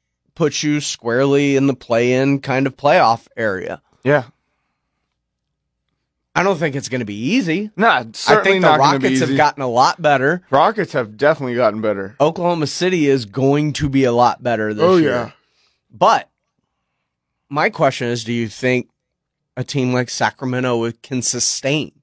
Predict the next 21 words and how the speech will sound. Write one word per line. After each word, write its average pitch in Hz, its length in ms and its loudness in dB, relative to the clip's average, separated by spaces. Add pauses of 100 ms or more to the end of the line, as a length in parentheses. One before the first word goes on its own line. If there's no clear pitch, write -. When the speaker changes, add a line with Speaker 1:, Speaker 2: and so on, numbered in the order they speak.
(460)
Speaker 1:
I - 20 -20
think 143 160 -16
they 233 140 2
were 226 120 -2
the 113 140 -8
three 147 460 -4
seed 110 340 -8
Speaker 2:
I 160 60 4
Speaker 1:
this 185 80 4
Speaker 2:
don't 202 100 4
Speaker 1:
year. - 80 -4
Speaker 2:
think 190 160 0
they'll 165 140 4
be 143 140 0
the 120 120 -2
three 165 240 -2
seed, 110 320 0
but 110 160 4
they'll 180 160 4
definitely 156 440 0
be 117 360 -2